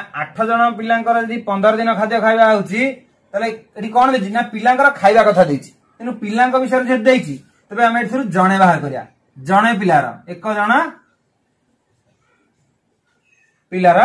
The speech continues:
ଖାଦ୍ୟ। ତାହେଲେ ଏକ ଜଣ ପିଲା ସେଇ ଖାଦ୍ୟକୁ କେତେ ଦିନରେ ଖାଇବ? ମୋଟ ଖାଦ୍ୟ ପନ୍ଦର ଦିନରେ ଖାଉଛନ୍ତି ଆଠ ଜଣ ପିଲା। ତାହେଲେ ଯଦି ଜଣେ ସେଇ ଖାଦ୍ୟକୁ ଖାଏ, ତାହେଲେ କେତେ ଦିନରେ ଖାଇବ? first ବାହାର କରିବା। ତାହେଲେ ପନ୍ଦର ଗୁଣନ ଆଠ,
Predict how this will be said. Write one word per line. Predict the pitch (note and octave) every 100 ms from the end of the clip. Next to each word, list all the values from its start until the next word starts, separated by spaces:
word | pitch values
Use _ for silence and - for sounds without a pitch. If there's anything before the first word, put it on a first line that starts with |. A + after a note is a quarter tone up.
| C#4 - _ _
ଖାଦ୍ୟ। | - C#3 A#2+ G#2+ _ _ _ _ G#3+
ତାହେଲେ | A3
ଏକ | G#3+ B3+
ଜଣ | C4
ପିଲା | B3+ B3+
ସେଇ | C4
ଖାଦ୍ୟକୁ | A#3+ C4 C4
କେତେ | B3
ଦିନରେ | B3+ C4+
ଖାଇବ? | B3+ B3+ C4+ C4+ _ _ _
ମୋଟ | G3+ A#3+ A#3+
ଖାଦ୍ୟ | A#3+ C4 B3+ - _ _
ପନ୍ଦର | F#3+ G3+ A3+
ଦିନରେ | A3 A#3+ B3
ଖାଉଛନ୍ତି | B3+ B3+ C4 C4+ C4+ - _ _
ଆଠ | F3+
ଜଣ | G#3+ C4+ C#4
ପିଲା। | D#4+ D4+ _ _ -
ତାହେଲେ | B3 B3
ଯଦି | B3+ F#3+
ଜଣେ | G3 B3+
ସେଇ | C4 D4
ଖାଦ୍ୟକୁ | B3 A#3+ G3+
ଖାଏ, | A#3
ତାହେଲେ | A#3+
କେତେ | G3+ E3+
ଦିନରେ | D#3+
ଖାଇବ? | D3 C#3
first | C#3 C#3
ବାହାର | B2+
କରିବା। | G#2+ G2+ G#2+ _ _ _ _ _ -
ତାହେଲେ | D3+ D#3 _ _ _ _ _ _
ପନ୍ଦର | D3+ D#3 E3+ A3 F#3
ଗୁଣନ | C#3+ C3+ F#3+ C4+ - _ _
ଆଠ, | B2 A2